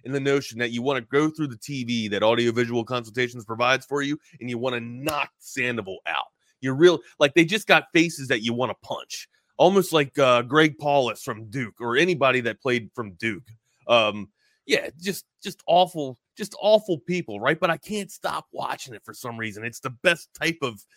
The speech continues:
trash T V that I can find right now, and it's what my wife and I, I mean, when she's gonna be a good sport and watch sports with me, I,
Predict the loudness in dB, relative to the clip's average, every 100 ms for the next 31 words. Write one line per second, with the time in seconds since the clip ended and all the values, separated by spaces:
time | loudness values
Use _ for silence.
0 | _ _ 0 4 4 4 -4 -10 -8 -4
1 | -2 2 2 2 -2 -8 -4 -4 -4 -6
2 | -4 -6 -6 -10 _ -8 -8 -4 -2 0
3 | 0 2 0 0 -6 -6 -10 -6 -2 -2
4 | -6 -2 -2 0 -4 -4 -2 0 0 0
5 | 0 -2 0 0 -2 -4 -12 _ -14 -2
6 | -2 0 -6 -4 -4 -4 -8 _ _ _
7 | _ _ _ -6 -4